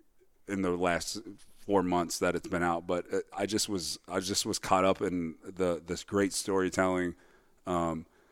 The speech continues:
you know, it was, uh, there was a lot of pressure riding on that movie, and I thought they really delivered. Um, and I, and I'm a sucker for the hero's journey. Uh, you know, I just love watching. You know, it, a lot of those hero movies are just,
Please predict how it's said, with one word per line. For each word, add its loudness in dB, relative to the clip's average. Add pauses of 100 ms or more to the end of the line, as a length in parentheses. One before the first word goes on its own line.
(240)
you 0
know, 2
it 0
was, 0
uh, -2
there 2
was 2
a 2
lot 2
of -12
pressure 2
riding 6
on 4
that 2
movie, -2 (460)
and 0
I 2
thought 0
they 2
really 0
delivered. 2
Um, -2
and 2
I, 6
and 0
I'm 6
a 0
sucker 2
for -4
the -2
hero's 2
journey. -2 (260)
Uh, 0
you -2
know, 4
I 2
just -2
love 4
watching. 2 (420)
You 0
know, 2
it, -2 (220)
a -2
lot 6
of 0
those 2
hero 4
movies 0
are 2
just, -4